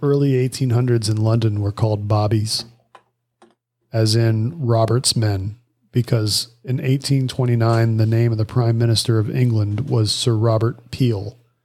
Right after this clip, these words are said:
So Robert, so he called the cops, they called the cops bobbies, as in his men. And they were armed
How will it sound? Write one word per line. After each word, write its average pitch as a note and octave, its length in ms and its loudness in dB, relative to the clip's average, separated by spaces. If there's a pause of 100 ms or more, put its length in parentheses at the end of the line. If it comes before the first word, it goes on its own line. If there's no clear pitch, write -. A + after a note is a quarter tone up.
(280)
So A#2 240 0
Robert, A2 560 0 (600)
so A#2+ 260 2
he A#2+ 140 2
called A#2+ 280 0
the A2+ 60 -2
cops, A2 400 -2 (640)
they B2 160 2
called C3+ 220 0
the A#2+ 80 2
cops A2+ 240 0
bobbies, A2+ 580 0
as G#2 200 -4
in G#2+ 120 0
his A2+ 240 0
men. A#2 300 -2 (760)
And A#2+ 120 -2
they A#2+ 80 4
were A#2+ 160 2
armed A#2+ 500 2